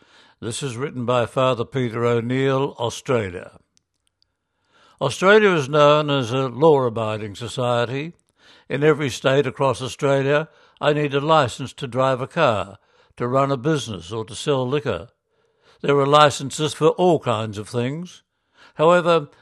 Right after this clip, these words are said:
when it comes to the hiring of labour across all industrial sectors, only Queensland and Victoria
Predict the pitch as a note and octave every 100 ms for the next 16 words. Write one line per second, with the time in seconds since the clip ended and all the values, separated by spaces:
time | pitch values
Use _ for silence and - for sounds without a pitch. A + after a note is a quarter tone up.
0 | _ B2+ F#3+ A3 - E3 D#3 - D3+ B2+
1 | A#2+ C#3 C3+ B2+ B2+ A#2+ A2 D3 C#3+ A2
2 | A2 A2+ G#2+ D3 B2+ G2 - D3+ C#3+ B2
3 | A#2+ B2+ - C3+ A2 G2+ D3+ D3 - F2
4 | F2+ - _ _ _ - - D3 G3+ G3+
5 | - F3 F3 E3 A#2+ C#3+ C#3 B2+ A2+ B2+
6 | - E3+ D#3 B2 A#2+